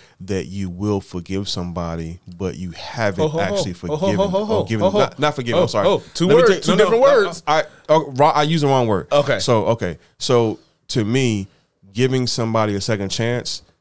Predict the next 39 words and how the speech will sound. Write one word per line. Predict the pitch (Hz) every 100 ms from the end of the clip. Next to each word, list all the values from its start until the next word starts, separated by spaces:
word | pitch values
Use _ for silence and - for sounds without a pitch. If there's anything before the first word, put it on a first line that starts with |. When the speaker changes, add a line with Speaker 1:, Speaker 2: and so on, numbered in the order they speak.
| _
Speaker 1:
you're | - 113 104
giving | 85 110 117 110 101
them | 98
a | 95
second | - 92 90
chance. | 101 87
It's | 98
not | 104 104 95
like, | 98 80 101
okay, | 104 98 90
I | 95
have | 101 104 92 - -
to | -
have | 95 101 87
time | - - 104 107 113 113 _ _
for | - 127 131
it. | - -
That's, | 101 110 -
like, | 101 107 90
in | 113
that | 113 -
time | - 123 123
frame | - 120 120 117 - _ _ -
of | 107 95
you | 107 107 104 101 - _
not | 90 104 113
trusting | - 120 113 117
them | 113 110
and | - 98 92 90 _ -
going | 101 110 107
to |
trust | - 113 -
them | 104
again, | 95 104 110 113 - _ _ -
in | 117 131
the | 113
middle, | 98 110 127 127 127 - _ _ _ _ _ _ _
there, | 110 110 104
there's, | 92 98 107 104 -